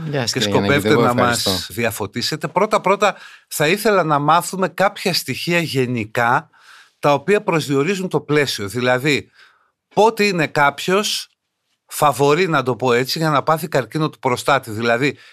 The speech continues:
Speaker 2: τι ζωή πρέπει να έχει κάνει, τι ηλικία έχει και συνήθως πώς το αντιλαμβάνεται. Αλλά πριν πάμε στα συμπτώματα,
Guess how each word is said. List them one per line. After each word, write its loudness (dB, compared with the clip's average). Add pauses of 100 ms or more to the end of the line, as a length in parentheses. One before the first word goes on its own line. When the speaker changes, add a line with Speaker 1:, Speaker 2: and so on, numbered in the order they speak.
(120)
Speaker 2:
τι -2
ζωή 0
πρέπει -2
να -2
έχει -6
κάνει, -2 (500)
τι 0
ηλικία 0
έχει -2 (680)
και -2
συνήθως 0
πώς 0
το 0
αντιλαμβάνεται. 2
Αλλά 0
πριν -2
πάμε 0
στα -4
συμπτώματα, -2